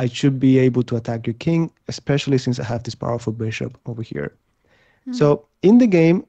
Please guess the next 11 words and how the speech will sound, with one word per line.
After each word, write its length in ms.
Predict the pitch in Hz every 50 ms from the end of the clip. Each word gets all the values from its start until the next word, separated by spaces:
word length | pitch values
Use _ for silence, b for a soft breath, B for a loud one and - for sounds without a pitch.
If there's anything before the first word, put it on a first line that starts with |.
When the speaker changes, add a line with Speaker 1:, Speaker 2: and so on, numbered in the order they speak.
| _ -
Speaker 1:
they 140 | - 151 143
played 280 | - 151 143 135 127
knight 200 | 135 135 139 151 175
D 60 | 214
five. 400 | - - 135 117 120 151 - - _ _ _ 190
They 100 | 123 120
don't 120 | 120 123 123
wanna 160 | 127 147 165
take. 360 | - - 120 - - - - _ _ _ _ _ _ _ _ _ _ _ _ _ _ _ _ _ _ _ _ _ _ _ _ _ _ _ _ _ _ _ _ _ _ _ _ _ _ _ _ _ _ _ _ _ _ _ _ _ _ _ _ _ _ _ _ _ _ _ _ _ _ _ _ _ _ _ _ _ _ _ _ _ _ _ _ _ _ _ -
And 120 | 147 143
then 180 | 147 143 143 -